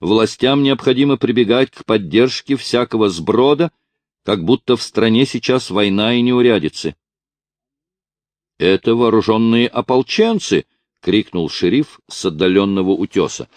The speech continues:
"Они..." "Скажи лучше, вооружённые разбойники. Я требую прекратить всё это".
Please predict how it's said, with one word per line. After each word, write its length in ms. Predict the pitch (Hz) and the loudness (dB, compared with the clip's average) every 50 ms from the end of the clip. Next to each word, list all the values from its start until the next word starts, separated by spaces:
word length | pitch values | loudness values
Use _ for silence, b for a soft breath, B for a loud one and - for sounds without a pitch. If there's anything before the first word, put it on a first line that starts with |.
| b b b b - | b b b b -2
"Они..." 520 | - 120 131 139 143 160 180 190 190 180 - _ _ _ _ _ _ _ _ _ _ _ _ _ _ _ _ _ _ | -2 0 2 2 4 4 2 2 0 -2 -6 _ _ _ _ _ _ _ _ _ _ _ _ _ _ _ _ _ _
"Скажи 580 | - - - - - 95 95 87 87 127 160 | -18 -18 -14 -6 -2 -2 -2 0 2 2 2
лучше, 460 | 156 151 156 151 - - - - 135 123 | 4 4 4 2 2 0 -2 0 0 2
вооружённые 800 | 110 117 113 113 113 101 - 135 139 131 127 127 127 123 120 117 | 2 2 2 2 2 2 2 0 0 0 0 -2 0 0 2 2
разбойники. 840 | 120 117 101 107 98 107 117 110 95 87 85 82 - 87 80 71 - _ _ _ _ _ _ _ _ _ _ _ _ _ _ _ | 2 0 0 -2 0 2 2 2 2 0 -2 -4 -4 -6 -6 -6 -8 _ _ _ _ _ _ _ _ _ _ _ _ _ _ _
Я 320 | - 80 92 110 131 147 | -6 -2 0 0 0 0
требую 580 | - - 127 127 143 135 120 127 131 135 135 117 | -2 0 2 2 2 2 4 4 4 4 2 2
прекратить 760 | - - 113 127 - - 98 113 123 113 - 147 165 170 - | 0 -2 -2 -2 -2 0 0 0 0 0 -2 -4 -6 -6 -8
всё 300 | - - - - 90 87 | -10 -14 -8 -2 0 2
это". 380 | 87 82 82 78 - 85 80 | 2 2 0 0 -4 -6 -8